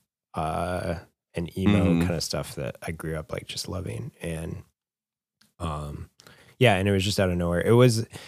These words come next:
Speaker 1: was kind of like a Reddit find though, you know? And so I was a little standoffish.
Speaker 2: Mm.
Speaker 1: I was like,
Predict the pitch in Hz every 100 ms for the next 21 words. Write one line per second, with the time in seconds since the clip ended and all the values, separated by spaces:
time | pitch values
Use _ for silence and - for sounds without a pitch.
0 | - - 117 - 123 123 113 - 101 92
1 | 92 101 104 - - 117 117 123 123 113
2 | 123 127 127 127 120 120 123 110 101 90
3 | 92 92 90 - 90 87 85 - 90 85
4 | 73 - 90 87 82 82